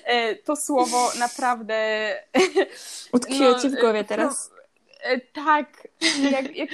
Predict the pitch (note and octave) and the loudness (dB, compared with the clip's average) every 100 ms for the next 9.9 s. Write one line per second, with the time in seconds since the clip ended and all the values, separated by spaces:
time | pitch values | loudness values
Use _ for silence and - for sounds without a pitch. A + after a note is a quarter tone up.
0 | - D#4 - - C#4 C#4 C#4 C#4+ C#4 C#4 | -6 -6 -6 -4 -2 -2 -4 -4 -2 -2
1 | D4+ F4 E4+ - D#4 C4+ C#4 C#4+ D4 C#4+ | -2 -4 -4 -6 -4 -4 -4 -4 -4 -2
2 | C#4 D#4 - - F4 - - G#4+ - D4 | -4 -6 -10 -2 -2 0 0 0 -2 -6
3 | B3 B3+ C4+ D4 A3+ A#3+ A#3+ - A#3 A3+ | -4 -4 -6 -4 -2 -2 -4 -8 -4 -2
4 | A3+ A3+ - - G#3+ A#3 C#4 E4+ - C4 | -2 -6 -8 -16 -16 -4 -2 -2 -4 -6
5 | - G#3 A3+ B3+ B3 B3+ C4+ - - _ | -6 -6 -4 -4 -4 -2 -2 -6 -14 _
6 | - G#4 F#4 D4 - C#4 E4+ E4 E4 E4 | -4 0 2 0 -2 -4 -4 0 0 2
7 | F4 E4 - D#4 E4+ - A4+ G4 C4+ - | 0 0 0 0 -2 2 2 4 2 2
8 | D4+ E4+ D4 - C#4 D4 - D#4 C#4 C#4 | 2 2 0 2 0 0 -4 -2 2 4
9 | D4 C#4 C#4 D4+ C#4+ C4 B3+ C4+ | 4 4 2 2 2 2 0 0